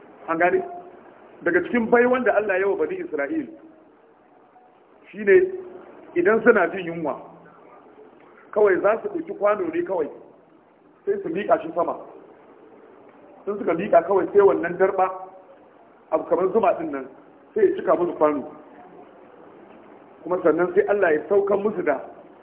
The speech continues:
ƴan shila, ƴan ƙananan tantabaru, wanda tsokan nama ne babu ƙashi.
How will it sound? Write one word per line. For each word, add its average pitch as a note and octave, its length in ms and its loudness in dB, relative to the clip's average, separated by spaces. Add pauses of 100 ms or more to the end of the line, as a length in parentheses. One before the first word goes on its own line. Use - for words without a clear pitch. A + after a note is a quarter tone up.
(120)
ƴan G3 220 -2
shila, G#3+ 220 2 (1120)
ƴan G3 220 -2
ƙananan G#3+ 520 0
tantabaru, D#3 560 -2 (1120)
wanda D#3 400 0 (720)
tsokan G3 400 2
nama F3+ 320 2
ne F#3+ 140 4
babu G3 260 4
ƙashi. - 320 -14